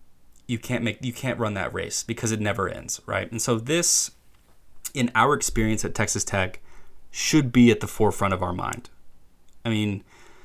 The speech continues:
in twenty twenty, we had that huge drop from U S A Today. "Marling Stoling's Texas Tech program is a toxic culture of fear, anxiety, and depression."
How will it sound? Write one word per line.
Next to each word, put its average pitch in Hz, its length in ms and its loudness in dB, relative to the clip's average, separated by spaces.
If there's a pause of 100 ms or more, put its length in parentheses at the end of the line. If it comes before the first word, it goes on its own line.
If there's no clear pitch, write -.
(500)
in 123 120 6
twenty 151 280 12
twenty, 113 260 8
we 101 140 0
had 104 240 2
that 104 180 2
huge 123 500 4
drop 98 300 2
from 104 120 -4
U 101 160 2
S 95 180 2
A 98 80 -2
Today. - 320 -8 (560)
"Marling 117 340 4
Stoling's 117 480 4
Texas - 260 -4
Tech 127 180 0
program 120 500 2
is 104 100 -8
a 98 40 -8
toxic - 440 -4
culture 101 360 -4
of 101 80 -6
fear, 113 540 2
anxiety, 98 720 -2
and 92 360 -6
depression." - 540 -4